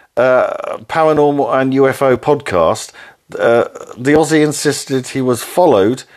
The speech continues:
by what he has branded a dog man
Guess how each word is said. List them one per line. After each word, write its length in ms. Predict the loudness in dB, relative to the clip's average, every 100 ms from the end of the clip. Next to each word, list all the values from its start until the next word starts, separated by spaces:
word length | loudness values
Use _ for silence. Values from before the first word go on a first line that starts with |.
| -20 -20 _ _
by 200 | 0 2
what 420 | 4 2 0 -2 -20 _
he 240 | -12 -6 -2
has 180 | -2
branded 560 | -4 0 2 2 0 0
a 140 | -4 -6 0
dog 280 | 0 2 -2
man 300 | 0 -2